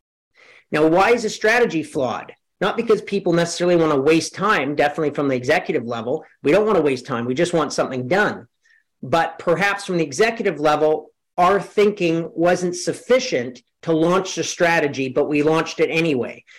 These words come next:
So as an example, the senior team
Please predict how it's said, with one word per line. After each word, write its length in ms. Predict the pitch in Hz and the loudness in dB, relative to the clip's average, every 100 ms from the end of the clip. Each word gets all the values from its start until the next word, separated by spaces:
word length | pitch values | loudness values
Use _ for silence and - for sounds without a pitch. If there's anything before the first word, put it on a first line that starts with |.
| - | -20
So 140 | - 160 | 0 2
as 120 | 147 | 2
an 80 | 156 | 0
example, 680 | 139 160 247 240 175 156 160 - _ | 0 0 2 2 2 2 0 -20 _
the 240 | 160 160 | 0 2
senior 400 | - 233 247 214 | 2 2 4 4
team 500 | - 175 151 151 160 | 2 -2 0 0 -2